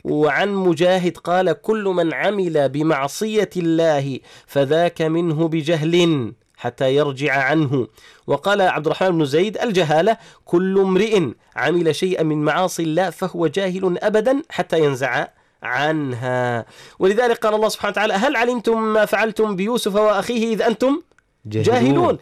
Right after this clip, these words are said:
Speaker 2: مم.
Speaker 1: مع أنهم كانوا متعمدين،
Speaker 2: كانوا يع-،
Speaker 1: كانوا
Speaker 2: كانوا
Speaker 1: متعمدين.
Speaker 2: يعرفون، نعم.
Speaker 1: و-، و-، يعلمون الذي فعلوه
Speaker 2: مم.
Speaker 1: خطأ.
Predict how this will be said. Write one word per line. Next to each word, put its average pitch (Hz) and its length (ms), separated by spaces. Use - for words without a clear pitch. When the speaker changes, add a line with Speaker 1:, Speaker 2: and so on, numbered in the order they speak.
Speaker 2:
مم. 127 80
Speaker 1:
مع 185 100
أنهم 330 140
كانوا 277 200
متعمدين، 262 340
Speaker 2:
كانوا 392 120
يع-، 110 260
Speaker 1:
كانوا 220 160
Speaker 2:
كانوا 123 180
Speaker 1:
متعمدين. 117 200
Speaker 2:
يعرفون، 160 200
نعم. 135 220
Speaker 1:
و-، 165 80
و-، 151 360
يعلمون 180 500
الذي 185 180
فعلوه 214 280
Speaker 2:
مم. 233 80
Speaker 1:
خطأ. 233 280